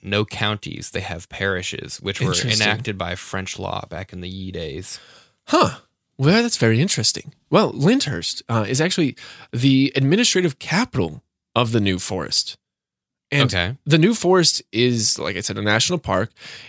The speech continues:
Speaker 2: And according to the website addressed at the new forest tour dot info, the New Forest isn't that new. Not that new at all.
Speaker 1: It's the
Speaker 2: The
Speaker 1: old forest, in
Speaker 2: the
Speaker 1: fact.
Speaker 2: forest started growing, uh, after the ice sheets started receding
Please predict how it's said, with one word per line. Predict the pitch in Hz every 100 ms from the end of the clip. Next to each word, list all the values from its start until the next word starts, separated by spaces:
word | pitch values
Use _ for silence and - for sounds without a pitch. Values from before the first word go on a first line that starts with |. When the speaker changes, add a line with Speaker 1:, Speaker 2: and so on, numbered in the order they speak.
| -
Speaker 2:
And | 135
according | 139 - 202 262
to | -
the | 185
website | 135 117 143 - 139 -
addressed | 123 135 135
at | 98 92 - -
the | - 135
new | 135 247
forest | 262 - 131 143 170 - -
tour | - 135 135
dot | 120 104 -
info, | 175 214 - - - - -
the | - 165
New | 233 311
Forest | - 277 302 - - -
isn't | 302 330 277
that | 262 262
new. | 269 330 113 - _ _ _ _ _ _ _ -
Not | 180 240
that | 233
new | 220 226
at | 220
all. | 196 -
Speaker 1:
It's | - -
the |
Speaker 2:
The | 175
Speaker 1:
old | 123 226 233
forest, | - 95 95 -
in | 90
Speaker 2:
the | 170
Speaker 1:
fact. | 160
Speaker 2:
forest | 190 277 -
started | 226 208
growing, | 139 139 170 180 180 - _ _ _ -
uh, | 127 113 -
after | 156 190 196 165
the | 139 -
ice | 143 175
sheets | - 131 117 - - - _
started | - 151 143 131
receding | 123 - 143 127 120